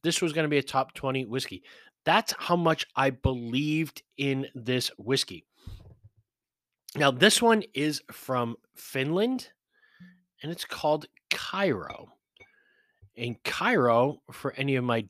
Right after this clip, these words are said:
gin drinkers out there, you guys may recognize Kairo as a gin from Finland. And, you know, you talk about great stories, and this is kind of a fun one.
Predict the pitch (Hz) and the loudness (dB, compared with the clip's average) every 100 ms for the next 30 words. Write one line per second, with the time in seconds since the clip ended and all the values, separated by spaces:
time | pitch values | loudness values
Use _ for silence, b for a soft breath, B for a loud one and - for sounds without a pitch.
0 | - 135 170 180 113 - 95 - - 104 | -2 0 2 0 -2 -4 -6 -6 -4 -4
1 | 135 b b b b 135 147 156 160 143 | -4 b b b b -2 8 8 8 6
2 | 143 156 123 127 - 127 110 107 113 - | 4 4 2 -2 -2 -4 -4 -4 -4 -8
3 | - - 110 110 107 120 120 123 147 127 | -12 -8 -6 -2 -2 -4 -6 -6 -6 -6
4 | - - 185 147 85 - _ _ _ - | -4 2 2 2 -4 -16 _ _ _ -14
5 | 110 98 - 98 80 78 _ b b b | -12 -12 -12 -12 -14 -20 _ b b b
6 | b b b b _ 175 180 156 - - | b b b b _ 2 2 2 -2 -4
7 | 175 175 160 - 180 185 131 - 160 - | -10 -10 -8 -8 0 0 0 0 0 0
8 | - 156 135 120 - B B B 170 - | 2 2 2 0 -4 B B B 0 2
9 | - 240 175 - 175 175 185 190 | 6 6 4 2 2 4 2 0